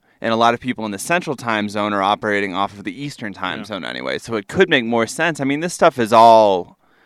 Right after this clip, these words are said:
Speaker 1: made up by human beings for the most part anyway. We
Speaker 2: Yeah.
Speaker 1: could transition to just two time zones in the contiguous forty-eight, and it might make more sense.
Speaker 2: And it might help out Idaho because their state is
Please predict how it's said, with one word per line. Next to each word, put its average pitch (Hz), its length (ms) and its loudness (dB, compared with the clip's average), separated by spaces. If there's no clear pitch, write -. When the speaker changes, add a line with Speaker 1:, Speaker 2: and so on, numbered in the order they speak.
Speaker 1:
made 107 380 -2
up 101 240 2
by 98 160 0
human 104 340 -4
beings 98 400 -6
for 104 140 -10
the 98 80 -6
most 98 240 -4
part 98 240 -2
anyway. 101 340 -2
We 104 160 -2
Speaker 2:
Yeah. 147 120 -4
Speaker 1:
could 139 240 6
transition 127 640 0
to 110 120 -10
just 104 320 -4
two 123 200 -4
time 117 320 -4
zones 101 280 -4
in 101 60 -10
the 101 80 -6
contiguous 98 580 -8
forty-eight, 104 640 -2
and 95 140 -12
it 101 40 -10
might 110 200 -4
make 104 160 -6
more 110 160 -4
sense. - 420 -10
Speaker 2:
And 147 80 -8
it 156 60 -6
might 175 200 -2
help 185 180 0
out 147 200 0
Idaho 143 540 -2
because 143 580 -4
their 175 280 -2
state 135 340 -8
is 131 240 -12